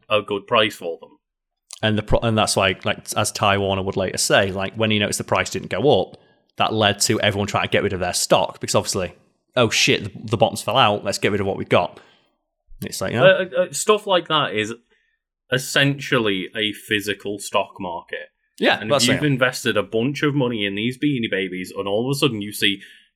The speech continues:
Speaker 1: that people aren't buying them at, like, that value anymore, you have to sell as quickly as possible to keep as much of your investment as you can.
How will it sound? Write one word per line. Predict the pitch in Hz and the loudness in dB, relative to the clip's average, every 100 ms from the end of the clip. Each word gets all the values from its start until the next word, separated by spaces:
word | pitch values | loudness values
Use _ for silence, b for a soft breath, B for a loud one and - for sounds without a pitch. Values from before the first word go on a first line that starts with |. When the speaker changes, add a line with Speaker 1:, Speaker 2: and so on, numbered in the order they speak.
| _ - | _ 0
Speaker 1:
that | 113 98 _ _ - | 2 2 _ _ -6
people | 120 113 127 120 | -2 2 2 2
aren't | 120 120 113 | 2 2 2
buying | 123 123 113 104 101 | 2 2 0 -4 -2
them | 95 | 0
at, | 98 98 | -2 -2
like, | 101 92 - 107 | -2 -4 -8 -2
that | 101 107 107 | 0 0 2
value | 110 110 107 101 98 | 4 4 0 -4 -4
anymore, | 95 92 92 90 90 _ _ _ _ | -4 -6 -6 -6 -8 _ _ _ _
you | 123 117 117 | -14 -4 0
have | 110 - | 2 0
to | 113 | -4
sell | - - 123 110 101 | -4 0 2 2 0
as | 98 107 - _ _ _ | -2 -2 -4 _ _ _
quickly | - 131 131 117 | -2 0 2 2
as | 113 | 2
possible | 139 139 120 104 | 2 0 -2 -6
to | 101 - | -10 -10
keep | 113 101 _ _ _ _ _ - | -10 -10 _ _ _ _ _ -4
as | 113 117 | -2 2
much | 139 165 - | 0 0 0
of | 131 120 | 0 2
your | 117 | 2
investment | 113 113 104 - 104 90 | 2 2 0 -2 -6 -4
as | 101 98 | -6 -6
you | 98 | -6
can. | 107 87 76 | -4 -6 -8